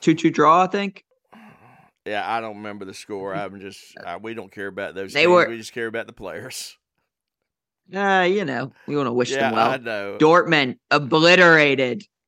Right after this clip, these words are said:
Speaker 2: Yeah,
Speaker 1: by,
Speaker 2: I,
Speaker 1: uh,
Speaker 2: and I guess
Speaker 1: Bayern
Speaker 2: you talk-,
Speaker 1: in a
Speaker 2: you
Speaker 1: classic
Speaker 2: said
Speaker 1: fashion.
Speaker 2: earlier, the one thing we were talking on the phone, you said Gio didn't play, <laughs> so.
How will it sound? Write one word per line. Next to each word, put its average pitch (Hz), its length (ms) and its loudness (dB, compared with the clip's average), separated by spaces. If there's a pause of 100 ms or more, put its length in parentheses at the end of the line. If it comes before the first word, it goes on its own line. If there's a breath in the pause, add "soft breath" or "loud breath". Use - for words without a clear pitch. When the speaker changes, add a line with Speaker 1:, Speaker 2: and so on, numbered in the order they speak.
(1120 soft breath)
Speaker 2:
Yeah, 127 120 -2
Speaker 1:
by, 135 220 2
Speaker 2:
I, 135 40 2
Speaker 1:
uh, 135 160 2
Speaker 2:
and 135 100 0
I 139 140 4
guess 143 160 4
Speaker 1:
Bayern 117 80 -6
Speaker 2:
you - 60 -12
talk-, 170 160 0
Speaker 1:
in 151 60 2
a - 40 -4
Speaker 2:
you 156 60 -6
Speaker 1:
classic 151 480 2
Speaker 2:
said - 40 -16
Speaker 1:
fashion. 143 380 2
Speaker 2:
earlier, 120 280 -4
the 117 140 -12
one 127 200 -10
thing 123 180 -6
we 120 120 -10
were 113 80 -10
talking 117 300 -8
on 110 60 -12
the 107 80 -16
phone, 120 280 -10
you 110 100 -14
said 110 280 -12
Gio 120 400 -10
didn't 113 380 -14
play, 98 640 -14
<laughs> - 40 -20
so. 104 320 -16